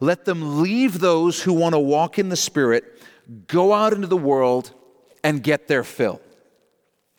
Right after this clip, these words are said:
But they are not to be allowed to enjoy the peace and joy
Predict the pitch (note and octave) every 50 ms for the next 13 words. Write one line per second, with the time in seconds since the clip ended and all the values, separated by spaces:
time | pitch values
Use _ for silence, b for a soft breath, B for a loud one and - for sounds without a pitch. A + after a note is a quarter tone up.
0 | b b b b b b b b b b b b b - D#3 - - F3+ F3 E3+
1 | D#3+ D#3 D3+ D#3 D#3 E3 F3 G3+ A3+ A3 - - A#3 F3+ F3+ G3+ F#3 F3 D#3+ D#3
2 | D#3+ D#3 D3 C#3 C3+ B2 G#2 C3+ C3+ C3 C3 C3 A#2+ - D3+ D3 D3+ D3+ C3+ C#3
3 | - - - - - F#3 G3 F#3 - - - - D3+ C#3+ C#3+ B2 - - - D#3+
4 | E3+ F3 E3+ D3+ B2 A#2+ C3 D#3